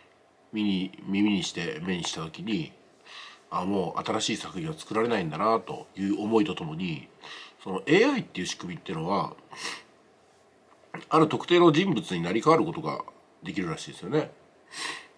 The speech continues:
うん。というのがね、国会の答弁も、このエーアイによって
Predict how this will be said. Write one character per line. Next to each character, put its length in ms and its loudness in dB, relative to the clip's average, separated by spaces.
う 40 -10
ん。 340 -10
と 100 -2
い 20 4
う 40 4
の 60 2
が 80 0
ね、 120 4
国 300 -2
会 200 4
の 300 2
答 240 0
弁 260 4
も、 400 2
こ 80 -8
の 100 -4
エ 220 8
ー 60 12
ア 60 8
イ 40 6
に 80 0
よ 80 -2
っ 40 -8
て 440 2